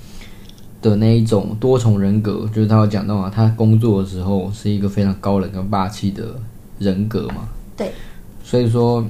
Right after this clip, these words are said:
Speaker 1: 呃，那样的人格出现的时候，呃，也可以让她在工作中非常顺利，因为毕竟她的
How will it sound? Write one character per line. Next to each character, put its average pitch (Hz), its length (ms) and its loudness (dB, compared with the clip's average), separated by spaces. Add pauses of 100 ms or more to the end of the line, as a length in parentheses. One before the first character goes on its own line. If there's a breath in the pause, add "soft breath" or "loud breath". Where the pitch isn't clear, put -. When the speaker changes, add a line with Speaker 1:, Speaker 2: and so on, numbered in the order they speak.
(220)
Speaker 1:
呃， 98 340 2
那 131 80 2
样 135 120 4
的 110 80 6
人 107 200 4
格 113 100 4
出 110 240 2
现 113 140 4
的 98 120 2
时 92 140 -6
候， 92 340 -2 (380)
呃， 95 320 -4 (240)
也 101 100 -2
可 107 140 0
以 117 60 4
让 110 160 4
她 110 100 4
在 110 140 4
工 104 200 0
作 101 120 0
中 98 120 0
非 101 80 -2
常 92 160 -2
顺 92 300 -4
利， 92 80 -8
因 98 60 -2
为 98 80 0
毕 101 80 0
竟 101 100 4
她 92 140 -2
的 92 180 -4